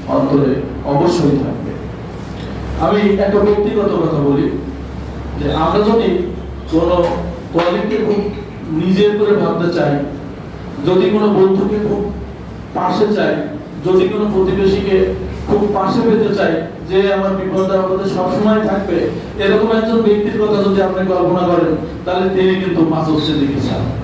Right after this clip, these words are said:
আমি একটা বাস্তব ঘটনার কথা বলি। আমরা একবার, এই যে আমাদের সমিতির একটা ইলেকশন হলো একবার,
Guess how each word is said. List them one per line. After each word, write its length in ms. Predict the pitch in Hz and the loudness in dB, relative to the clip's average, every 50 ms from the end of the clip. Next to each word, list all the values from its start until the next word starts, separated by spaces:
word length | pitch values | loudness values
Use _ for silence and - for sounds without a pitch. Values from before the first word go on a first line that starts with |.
| - | -2
আমি 180 | - 165 185 196 | -2 0 2 2
একটা 460 | 196 196 - 180 170 165 - - - - - - - - | 0 0 0 0 0 0 -2 -2 -6 -8 -10 -12 -8 -4
বাস্তব 280 | 180 180 185 185 - 202 | -2 -2 -2 -2 0 0
ঘটনার 440 | 190 - 180 175 170 175 165 156 147 | 0 0 0 0 0 0 0 0 0
কথা 260 | 147 143 143 147 143 139 | 0 -2 -2 -2 -2 0
বলি। 320 | 139 135 - - - - - - - - - - - - - - - - - - - - - - - - - - - - - - - - - - | 0 0 0 0 -2 -4 -6 -8 -10 -10 -10 -10 -10 -10 -10 -10 -10 -10 -10 -10 -8 -8 -8 -8 -8 -8 -8 -6 -6 -6 -6 -6 -4 -4 -4 -2
আমরা 280 | 165 170 170 - 220 | -2 0 2 2 2
একবার, 340 | - - - - 170 165 170 | 2 2 0 0 0 0 0
এই 60 | 170 | 0
যে 80 | 175 185 | 0 0
আমাদের 320 | 180 180 185 190 - - | 0 0 0 0 2 2
সমিতির 520 | - - - 180 185 190 202 202 214 214 202 | 2 2 2 2 2 2 2 4 4 4 2
একটা 180 | 196 - 190 | 2 2 2
ইলেকশন 460 | 175 180 185 185 185 185 185 185 185 175 | 2 2 2 2 2 2 2 2 2 2
হলো 280 | 165 156 143 143 139 | 2 2 2 2 2
একবার, 220 | 131 127 131 113 | 0 0 0 -2